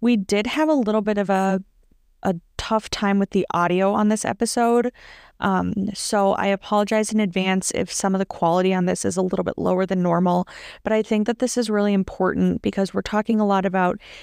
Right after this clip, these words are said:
Iran, and I wanna have a, an expert further on Iran on.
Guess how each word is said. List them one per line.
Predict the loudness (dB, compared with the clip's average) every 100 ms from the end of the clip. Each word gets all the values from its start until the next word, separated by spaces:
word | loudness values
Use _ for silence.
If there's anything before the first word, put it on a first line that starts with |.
| -6
Iran, | -2 0 2 2 2 2
and | 2
I | 2
wanna | 2 0
have | 0 0
a, | 0 -2 -4
an | -2
expert | -2 -4 -2 -2 -2
further | -2 0 0
on | 0
Iran | -2 -2 0 0 2 0 -4 -16 -20 -16 -4
on. | 0 2 0